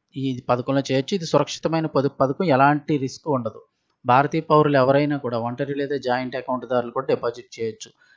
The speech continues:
ఎలా అంటే మీ దగ్గరలో ఉన్న ఎస్బీఐ బ్రాంచ్కి వెళ్ళి పథకానికి సంబంధించిన ఫారం పూరించాలి. ఆధార్, పాన్, అడ్రస్ ప్రూఫ్ వంటి పత్రాలు సమర్పించాలి. డిపాజిట్ మీరు ప్రతి నెల బ్యాంక్కి వెళ్ళి కట్టుకోవచ్చు, లేదా మీ అకౌంట్ ద్వారా ఆటో డెబిట్ కూడా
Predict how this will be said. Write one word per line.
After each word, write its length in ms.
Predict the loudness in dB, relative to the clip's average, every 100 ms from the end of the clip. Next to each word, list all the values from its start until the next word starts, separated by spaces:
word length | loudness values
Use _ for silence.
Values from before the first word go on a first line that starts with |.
| -2
ఎలా 260 | 2 4 2
అంటే 180 | 0 -4
మీ 140 | -2 -2
దగ్గరలో 400 | -2 -2 0 2
ఉన్న 120 | 0
ఎస్బీఐ 360 | -4 0 0
బ్రాంచ్కి 500 | 0 0 0 -2 -8 -8
వెళ్ళి 160 | -6
పథకానికి 480 | -2 -2 -2 -6 -6
సంబంధించిన 480 | -6 -6 -6 -6 -6
ఫారం 340 | 0 0 0
పూరించాలి. 640 | -4 -6 -6 -6 -6 -6 -8 -20 _ 0
ఆధార్, 340 | 2 4 4 2
పాన్, 300 | 2 2 2 -4 _ -4
అడ్రస్ 320 | -2 -2 -4 -4
ప్రూఫ్ 240 | -4 -2
వంటి 140 | -4
పత్రాలు 360 | 0 -2 0 -2
సమర్పించాలి. 680 | -2 -4 -2 -8 -4 -6 -6 _ _ -4
డిపాజిట్ 420 | 0 0 -2 -4
మీరు 160 | -2
ప్రతి 240 | 0 -2 -2
నెల 140 | -2
బ్యాంక్కి 420 | 0 0 0 0
వెళ్ళి 140 | -2 2
కట్టుకోవచ్చు, 480 | 0 2 -2 -2 -4
లేదా 320 | 0 0 0 _ -6
మీ 80 | -4
అకౌంట్ 340 | -2 -2 -4
ద్వారా 260 | 2 6 8
ఆటో 200 | 8 4
డెబిట్ 300 | -2 -2 -2
కూడా 260 | 2 4